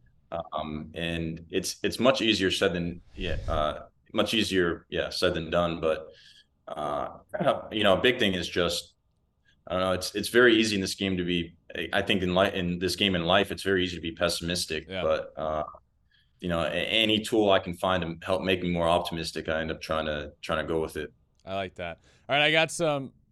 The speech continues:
Speaker 2: some fun questions for you before we finish up. First being, been in the big leagues for a few years now. I don't know if you've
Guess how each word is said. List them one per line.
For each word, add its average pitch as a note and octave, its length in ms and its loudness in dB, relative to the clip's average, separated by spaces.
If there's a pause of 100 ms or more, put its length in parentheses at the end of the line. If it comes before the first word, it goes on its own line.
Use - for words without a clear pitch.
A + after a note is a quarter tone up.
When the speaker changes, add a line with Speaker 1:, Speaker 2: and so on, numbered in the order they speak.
(220)
Speaker 2:
some D3 200 -12
fun E3 280 -2
questions C#3+ 460 -2
for B2 220 0
you A#2+ 100 2
before A#2 320 -2
we A#2 100 -2
finish G#2+ 380 -6
up. G2+ 220 -4
First D3+ 360 -4
being, C#3 380 -2 (640)
been G#3 140 2
in G3 60 0
the F3+ 80 -2
big D3+ 200 0
leagues C3 280 -2
for B2+ 140 -6
a A#2 60 -6
few C3+ 220 -6
years A2 380 -2
now. G#2 460 -6
I C3 80 -6
don't D#3+ 220 -4
know C3+ 300 0
if B2 140 -6
you've A2+ 240 -8